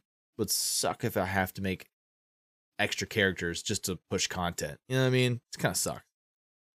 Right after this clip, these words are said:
Uh, "It's absurd how accepting people became over the last two decades with the microtransaction models. We're sitting here talking about paying to skip in order to play with friends more quickly." It's exactly what we're talking about, man. Um,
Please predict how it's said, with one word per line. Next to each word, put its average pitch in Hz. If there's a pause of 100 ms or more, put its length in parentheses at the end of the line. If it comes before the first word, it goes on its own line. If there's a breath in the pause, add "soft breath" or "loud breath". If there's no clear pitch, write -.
Uh, 107
"It's 110
absurd 135
how 135
accepting 110
people 98
became 95
over 95
the 87
last 92
two 98
decades 90
with 90
the 90
microtransaction 87
models. 87
We're 101
sitting 110
here 110
talking 95
about 95
paying 98
to 92
skip -
in 92
order 92
to - (560)
play 113
with 98
friends 95
more 92
quickly." 92 (340 loud breath)
It's 127
exactly 123
what 104
we're 92
talking 92
about, 87
man. 92 (440)
Um, 101